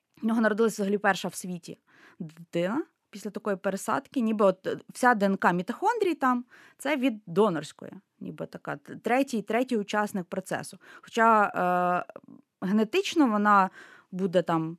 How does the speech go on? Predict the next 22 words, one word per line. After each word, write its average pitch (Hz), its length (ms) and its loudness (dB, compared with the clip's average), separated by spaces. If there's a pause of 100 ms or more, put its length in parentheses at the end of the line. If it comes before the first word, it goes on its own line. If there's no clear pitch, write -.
дитиною 196 500 2
своєї 185 300 -4
матері 214 420 0
і 170 140 -6
батька, 226 400 -2
тому 190 200 -6
що 190 140 -8
вони 180 300 -2
сорок 208 300 -6
шість - 180 -10
хромосом 175 540 -2
їй 214 240 -4
стабільно, 196 600 -4
чесно 208 480 -4
передали. 170 460 -4 (680)
От, 165 260 -6
лише 285 220 2
мітохондрії 220 640 0
невеликі 170 540 -6
від, 165 240 -12
е, 165 100 -4
донора. 151 420 -6